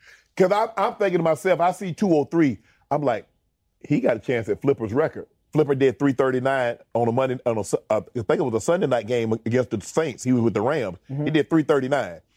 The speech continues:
Speaker 1: Fifteen catches, three thirty-nine.
Speaker 2: You kinda feel it, though.
Speaker 1: Yeah, th-, that's what I'm
Speaker 2: You,
Speaker 1: saying. I'm
Speaker 2: you,
Speaker 1: like,
Speaker 2: you kinda feel it, though. Like,
Speaker 1: Two hundred in the
Speaker 2: "Dang,
Speaker 1: first
Speaker 2: like,
Speaker 1: quarter?"
Speaker 2: I got,
Speaker 1: You're like,
Speaker 2: like,
Speaker 1: "All I
Speaker 2: one fifty."
Speaker 1: need is, like, fifty, fifty, another fifty. That ain't asking too much. I just got two hundred.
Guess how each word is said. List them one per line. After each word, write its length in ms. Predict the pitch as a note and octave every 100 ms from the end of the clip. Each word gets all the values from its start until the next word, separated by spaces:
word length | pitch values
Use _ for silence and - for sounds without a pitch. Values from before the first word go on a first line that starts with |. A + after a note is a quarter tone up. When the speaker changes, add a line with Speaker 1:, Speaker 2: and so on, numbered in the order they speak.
| _ _
Speaker 1:
Fifteen 340 | - D#3+ D3+ C#3
catches, 280 | C#3 B2 A#2
three 160 | C#3
thirty-nine. 500 | A#2+ A#2+ A2+ G#2 E2+ -
Speaker 2:
You 140 | E3+ G3
kinda 280 | - A#3+ D3+
feel 240 | - G3
it, 120 | B2+
though. 260 | A#2 G#2+ F#2+ _
Speaker 1:
Yeah, 160 | G3+ D#4
th-, 240 | C#4 C4+
that's 220 | A3 A#3 A3
what 80 |
I'm 80 | G#3
Speaker 2:
You, 100 | E3
Speaker 1:
saying. 120 | G3+ A#3
I'm 80 |
Speaker 2:
you, 40 | F#3
Speaker 1:
like, 220 | G3+ E3
Speaker 2:
you 140 | F#3
kinda 340 | - A3+ A3+ F3+
feel 260 | - G#3 F3
it, 100 | C#3+
though. 140 | C#3
Like, 180 | C3 D#4+
Speaker 1:
Two 40 |
hundred 360 | A#3 D4+ D#4 A#3+
in 100 | G#3+
the 60 |
Speaker 2:
"Dang, 60 | D#3+
Speaker 1:
first 160 | C#4+ C4
Speaker 2:
like, 80 | A3+
Speaker 1:
quarter?" 320 | D#4 D4+ C4
Speaker 2:
I 80 | F#3
got, 120 | F#3
Speaker 1:
You're 60 | D3+
like, 140 | -
Speaker 2:
like, 80 | C3
Speaker 1:
"All 180 | G#3 G#3+
I 40 |
Speaker 2:
one 60 | F3+
fifty." 80 | A#3
Speaker 1:
need 40 | G3+
is, 40 |
like, 280 | D3+ A#2 -
fifty, 400 | D3+ E3+ F3 F#3 -
fifty, 460 | F3 F#3 F#3 F#3 G3
another 380 | - G2 D3 F#3 E3
fifty. 380 | F#3 F#3+ F#3+ F#3 _ _
That 160 | G#3 C#4
ain't 160 | C4+
asking 340 | A3+ C#4+ G#3 F#3
too 180 | G3+ F#3
much. 220 | A#3 A#3
I 80 | G#3
just 220 | C4 A3
got 260 | B3 C4+
two 160 | G3+ G3+
hundred. 380 | G#3 B3 G3